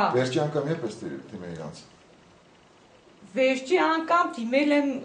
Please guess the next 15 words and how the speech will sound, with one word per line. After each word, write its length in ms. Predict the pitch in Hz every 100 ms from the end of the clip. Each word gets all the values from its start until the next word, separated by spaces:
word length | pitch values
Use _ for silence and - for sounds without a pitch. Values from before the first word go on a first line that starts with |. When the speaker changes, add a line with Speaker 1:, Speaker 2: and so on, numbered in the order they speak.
| - -
Speaker 2:
ուրեմն, 540 | - 269 277 269 254 247
քաղաքապետարան 1120 | 247 240 240 233 226 240 196 226 220 220 330 370
մայիսի 520 | - 262 247 262 302
տասներկուսին, 800 | 330 240 - 220 - 190 - 165 165 - -
ը, 160 | 226 233 214 - -
դեսպանի 600 | - 254 - 269 269 294 - -
գրությամբ։ 680 | - 233 226 202 170 165 - - - - 226
Մեր 300 | 254 294 -
դեսպանը 460 | 247 - 247 247
գրություն 440 | 214 220 214 339 381
է 80 | 339
տվել, 220 | 254 226
որ 120 | 208
քաղաքապետը 760 | 208 220 247 226 220 415 - 226
ինձի 300 | 226 208